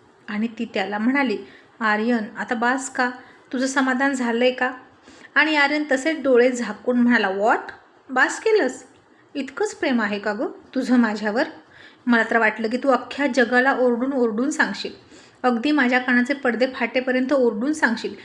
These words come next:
की तू माझ्यावर किती प्रेम करते." "मिस सुभेदार,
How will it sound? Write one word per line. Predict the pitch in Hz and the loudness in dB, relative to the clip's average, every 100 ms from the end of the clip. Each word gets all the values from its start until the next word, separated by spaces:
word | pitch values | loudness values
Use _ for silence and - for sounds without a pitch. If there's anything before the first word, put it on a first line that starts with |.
| - - | -20 -8
की | 311 302 | -6 -2
तू | 311 | 0
माझ्यावर | 294 226 220 220 262 - | 2 -2 -2 -6 -6 -6
किती | 262 269 | -8 -8
प्रेम | 262 254 | -4 -4
करते." | 220 214 - - - - _ _ _ _ _ _ _ - - | -4 -8 -10 -20 -20 -20 _ _ _ _ _ _ _ -18 -4
"मिस | 233 240 - | 0 0 0
सुभेदार, | 220 240 247 208 | 2 4 4 2